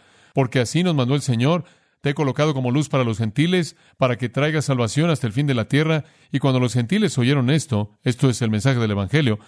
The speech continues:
comenzaron a regocijarse y glorificaban la palabra del Señor.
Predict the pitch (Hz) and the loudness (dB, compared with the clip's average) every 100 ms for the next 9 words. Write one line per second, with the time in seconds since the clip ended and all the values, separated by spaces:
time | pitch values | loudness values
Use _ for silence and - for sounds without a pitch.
0 | - - - 135 127 156 190 165 127 110 | -20 -12 -2 0 2 2 0 0 -2 -2
1 | 107 107 151 160 127 120 113 110 - 175 | -4 -2 0 -2 -2 -4 -4 -4 -2 0
2 | 180 120 101 110 131 127 107 95 98 117 | 0 -2 -2 0 0 0 -4 -4 -2 0
3 | 131 - | 0 -2